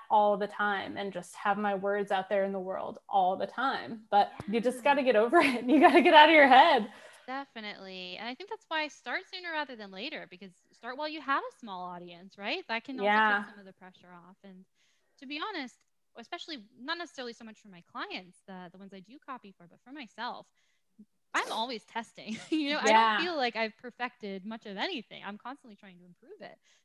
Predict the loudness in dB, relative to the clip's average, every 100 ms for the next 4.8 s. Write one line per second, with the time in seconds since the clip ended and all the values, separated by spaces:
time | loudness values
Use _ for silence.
0 | _ -20 -12 -8 -8 -10 -16 -16 -18 -14
1 | -12 -12 -14 -14 -16 -16 -18 -20 -20 _
2 | _ _ -4 -2 0 -4 -8 -10 -12 -8
3 | -10 -10 -18 -20 -20 -20 -16 -16 -16 -16
4 | -16 -16 -18 -20 _ -20 _